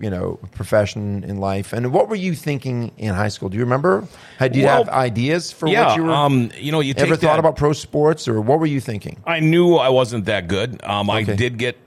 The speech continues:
Speaker 2: schol-, uh, college scholarship offers to run, to be a runner. Uh, I was
Speaker 1: Oh,
Speaker 2: a half
Speaker 1: really?
Speaker 2: miler, and, and at that point in my life, I decided I've ran way too much already, and there's no way in heck I'm gonna go to school on a running scholarship. Uh, there,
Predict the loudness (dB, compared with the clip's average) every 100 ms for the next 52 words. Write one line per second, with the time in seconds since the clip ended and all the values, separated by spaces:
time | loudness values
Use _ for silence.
0 | _ -14 -2 0 2 0 0 0 2 2
1 | 2 0 0 0 0 -2 0 -2 -2 -4
2 | 0 0 2 0 -2 -4 -2 -2 0 -2
3 | -2 -4 -6 -8 -4 -2 0 0 0 0
4 | 0 -2 -2 -2 -2 -2 -2 -4 -4 -4
5 | -6 -4 -4 -6 -6 -4 -4 -2 -2 -2
6 | -4 -2 0 0 -2 -2 -2 -2 -2 -2
7 | -2 -2 -2 0 -2 0 -2 -2 -2 -2
8 | 0 -4 -2 0 0 0 -4 -4 -2 -2
9 | -2 -2 -2 0 0 -2 -4 -4 -4 -4
10 | -6 -10 _ -20 -20 -20 -6 -2 0 0
11 | 0 -2 0 2 4 2 2 2 0 -4
12 | -2 0 0 0 -4 -6 -4 -4 -4 -8
13 | -6